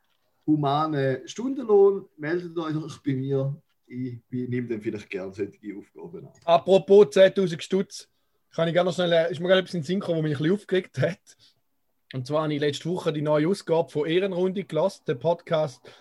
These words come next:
Speaker 2: über Fußball von Manuel Rothmund und von Stefan Büsser. Und zu Gast haben sie den Loris Benito gehabt. Und dann haben sie ihn so gefragt, du, komm jetzt,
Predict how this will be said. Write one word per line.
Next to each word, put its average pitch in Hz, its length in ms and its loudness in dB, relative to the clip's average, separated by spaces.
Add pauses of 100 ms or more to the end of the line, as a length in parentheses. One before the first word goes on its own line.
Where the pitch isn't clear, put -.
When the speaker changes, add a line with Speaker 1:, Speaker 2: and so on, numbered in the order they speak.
(340)
Speaker 2:
über 147 200 -2
Fußball 170 500 2
von 151 160 -2
Manuel 151 280 0
Rothmund 170 400 0
und 143 100 -6
von 147 120 -8
Stefan 143 380 -2
Büsser. 185 460 0 (360)
Und 147 140 -6
zu 165 120 -2
Gast 165 300 2
haben 151 140 -4
sie - 100 -6
den 151 120 2
Loris 147 320 0
Benito 180 440 2
gehabt. 175 640 -2 (680)
Und 135 160 -8
dann 151 120 0
haben 143 140 -2
sie 139 100 -6
ihn 135 80 -4
so 127 80 -4
gefragt, 139 400 2
du, 160 160 0
komm 165 200 0
jetzt, 156 260 -4